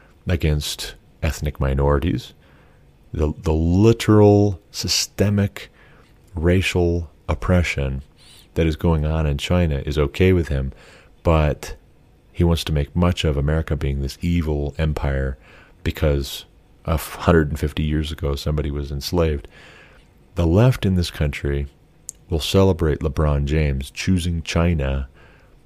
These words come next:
over America, because what they really want is they want to have their sense of being better than the world, being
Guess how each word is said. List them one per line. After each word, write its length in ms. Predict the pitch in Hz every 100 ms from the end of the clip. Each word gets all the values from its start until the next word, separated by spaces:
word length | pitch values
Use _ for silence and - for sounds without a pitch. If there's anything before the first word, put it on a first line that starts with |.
| -
over 480 | 85 92 90 76 67
America, 800 | - 73 76 78 69 - - -
because 300 | 87 - 78
what 140 | 76 67
they 80 | 73
really 440 | 71 92 104 90
want 380 | 71 69 65 -
is 120 | 73
they 140 | - 67
want 180 | 73 78
to 60 |
have 360 | 65 69 67 - - - - -
their 240 | 80 82 87
sense 340 | - 73 67
of 420 | - 69 69 67 - - - _ -
being 200 | 76 73
better 340 | 85 87 82
than 460 | 71 67 65 67 69
the 100 | 78
world, 720 | 67 78 101 87 67 69 67 - - _ _ - _ _ _ _ - - - - _
being 360 | 87 82 82